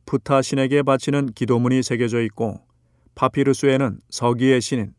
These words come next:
토투에 대한 창가가 새겨져 있습니다. 하렘합의 오른팔에는 아문 신의 상이 보이는데 이것은 문신일 수도 있습니다. 이는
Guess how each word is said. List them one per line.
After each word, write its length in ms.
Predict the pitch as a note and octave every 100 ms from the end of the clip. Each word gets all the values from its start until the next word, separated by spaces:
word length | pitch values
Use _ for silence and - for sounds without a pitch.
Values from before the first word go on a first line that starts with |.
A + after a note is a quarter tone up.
| _
토투에 500 | - C#3 - C#3 C#3
대한 260 | C3+ C#3 G#2+
창가가 540 | - C3 A#2+ A#2 B2+ A#2+
새겨져 420 | C3+ A#2+ A2+ A2+
있습니다. 520 | G#2+ A#2 A2 - - _ _ _ _ _ _ _ _ _ _ _ _
하렘합의 640 | - B2 C3+ C#3 C3+ D3 D3
오른팔에는 680 | B2+ B2+ A#2+ A#2+ B2+ G2 - _ _ _
아문 400 | A#2 A2+ B2+ C3
신의 340 | - C3+ C#3
상이 300 | C3 C3+ C3
보이는데 640 | A#2+ A2+ A2 G#2 G#2 G#2 G2+ _ _ _
이것은 480 | A2 A2 G#2 C#3 D3+
문신일 540 | A#2 A#2 A2 B2+ G#2+ F#2+
수도 260 | B2 A#2+
있습니다. 560 | B2 C#3 B2+ - - _ _ _ _ _ _ _ _ _ _ _
이는 280 | C3+ D3